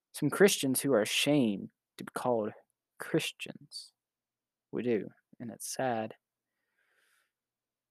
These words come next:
But when we look at it and apply it to our lives, it hits a little bit different. If we were in their position,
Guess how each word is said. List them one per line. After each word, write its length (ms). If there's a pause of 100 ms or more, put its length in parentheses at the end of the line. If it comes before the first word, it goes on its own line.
(320)
But 100
when 220
we 320 (420)
look 320
at 160
it 140
and 100
apply 320
it 180 (120)
to 60
our 180
lives, 760 (140)
it 80
hits 200
a 60
little 200
bit 120 (180)
different. 500
If 180
we 80
were 120
in 100
their 160
position, 720